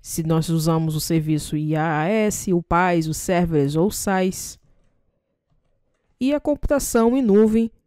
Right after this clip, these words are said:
em todo lugar. Incluso também que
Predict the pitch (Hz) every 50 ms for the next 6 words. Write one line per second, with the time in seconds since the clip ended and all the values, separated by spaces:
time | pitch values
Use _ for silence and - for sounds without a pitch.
0 | _ - - 285 277 - - 196 190 196 202 214 226 262 247 180 151 127 120 -
1 | - - _ _ _ _ _ _ _ _ _ _ _ _ _ - 269 320 311 -
2 | 330 359 370 359 349 - 247 196 165 165 180 208 208 196 180 - - 180 170 165
3 | 151